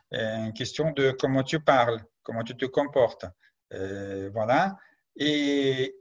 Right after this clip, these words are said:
une partie, alors une minorité, euh, ils avaient des problèmes d'ego assez sévères et ils ont travaillé avec des psys,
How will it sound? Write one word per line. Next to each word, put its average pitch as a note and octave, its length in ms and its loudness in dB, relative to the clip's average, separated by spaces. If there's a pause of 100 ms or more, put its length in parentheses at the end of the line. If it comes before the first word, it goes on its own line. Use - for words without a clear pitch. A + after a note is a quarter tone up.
(100)
une F#3 280 2
partie, E3+ 580 2
alors B2+ 300 2 (300)
une G#2+ 80 -4
minorité, A2 600 -2
euh, A2 680 -2
ils A2 160 -6
avaient C3 180 0
des C#3+ 140 -2
problèmes C3 400 0
d'ego B2+ 300 -2
assez B2 240 -2
sévères C3 560 0
et A2+ 100 -2
ils A2+ 160 -6
ont A2+ 80 -6
travaillé A#2 360 -2
avec D3 280 -4
des D3 120 -4
psys, D3+ 340 -10